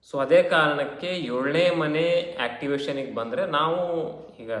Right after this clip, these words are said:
ಪ್ರತಿನಿತ್ಯದ ಕನ್ಸಲ್ಟೇಷನಲ್ಲಿ ಮ್ಯಾರೇಜ್ ವರ್ಡ್ ಯೂಸ್ ಮಾಡ್ತೀವಿ, ಇಲ್ಲ ಅಂತಿಲ್ಲ. ದೊಡ್ಡ ದೊಡ್ಡ ಟ್ರೆಡಿಷನಲ್ ಫ್ಯಾಮಿಲೀಸ್ ಇರ್ತವೆ, ಅವ್ರಿಗೆ ಹೋಗಿ "ನಿ-, ನಿಮ್ಮ ಮಗಳದು ಈ ಥರ ಏಳನೇ ಮನೆ ಆಕ್ಟಿವೇಶನ್‌ಗೆ ಬಂದಿದೆ, ಇನ್ನೇನು ಸೆಕ್ಷುವಲ್ ಅರ್ಜ್ ಹೆಚ್ಚಾಗುತ್ತೆ" ಅಂತ ಹೇಳಿದ್ರೆ ಚಪ್ಪಲಿಯಿಂದ ಹೊಡಿತಾರೆ.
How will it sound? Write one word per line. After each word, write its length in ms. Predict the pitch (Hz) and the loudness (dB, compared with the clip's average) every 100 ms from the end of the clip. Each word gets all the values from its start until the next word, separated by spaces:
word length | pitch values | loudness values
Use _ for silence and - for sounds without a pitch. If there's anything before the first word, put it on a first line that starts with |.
| 101 - - _ | -8 -16 -20 _
ಪ್ರತಿನಿತ್ಯದ 600 | 123 120 139 147 147 165 | -8 -6 -4 -4 -2 0
ಕನ್ಸಲ್ಟೇಷನಲ್ಲಿ 880 | 170 143 143 156 160 160 156 156 170 | 0 0 -2 -4 -2 -4 -4 -4 -2
ಮ್ಯಾರೇಜ್ 640 | 139 113 127 139 - 131 | -2 0 2 0 -4 -2
ವರ್ಡ್ 240 | 123 147 147 | 2 4 2
ಯೂಸ್ 220 | 143 139 | -2 0
ಮಾಡ್ತೀವಿ, 380 | 143 143 131 107 | 0 0 -4 -6
ಇಲ್ಲ 160 | 113 | -4
ಅಂತಿಲ್ಲ. 340 | 120 120 110 98 - - _ _ _ _ - _ _ _ | -4 -4 -10 -12 -16 -20 _ _ _ _ -20 _ _ _
ದೊಡ್ಡ 160 | 113 107 | -10 -6
ದೊಡ್ಡ 280 | 117 117 - | -4 -6 -6
ಟ್ರೆಡಿಷನಲ್ 500 | 110 110 - 120 113 | -8 -8 -8 -8 -6
ಫ್ಯಾಮಿಲೀಸ್ 460 | 113 107 107 110 | -6 -6 -6 -6
ಇರ್ತವೆ, 440 | 117 110 113 104 107 | -6 -6 -8 -4 -4
ಅವ್ರಿಗೆ 280 | 107 127 120 | -2 -4 -2
ಹೋಗಿ 200 | 120 123 | -2 -2
"ನಿ-, 180 | 117 | -4
ನಿಮ್ಮ 260 | 117 117 113 | -4 -6 -6
ಮಗಳದು 600 | 110 120 120 120 110 - - - | -4 -2 -2 -4 -6 -14 -20 -16
ಈ 120 | 120 | -12
ಥರ 180 | 113 113 | -4 0
ಏಳನೇ 340 | 120 113 117 117 | 0 0 -2 -4
ಮನೆ 220 | 117 117 | -4 -4
ಆಕ್ಟಿವೇಶನ್‌ಗೆ 600 | 110 113 117 120 117 110 | -6 -6 -6 -6 -6 -6
ಬಂದಿದೆ, 400 | 110 110 113 123 107 104 - - | -6 -4 0 2 0 -6 -14 -16
ಇನ್ನೇನು 500 | 113 117 117 110 107 | -8 -6 -6 -4 -6
ಸೆಕ್ಷುವಲ್ 440 | 107 110 - 123 | -6 -8 -4 -2
ಅರ್ಜ್ 240 | 117 117 110 | 0 0 -2
ಹೆಚ್ಚಾಗುತ್ತೆ" 600 | 120 110 120 110 110 113 | -8 -8 -6 -6 -6 -6
ಅಂತ 160 | 107 | -6
ಹೇಳಿದ್ರೆ 520 | 110 113 139 127 107 - | -6 -4 -2 -4 -4 -8
ಚಪ್ಪಲಿಯಿಂದ 380 | 107 - 110 | -8 -8 -6
ಹೊಡಿತಾರೆ. 460 | 123 104 104 - - | -4 -6 -12 -16 -20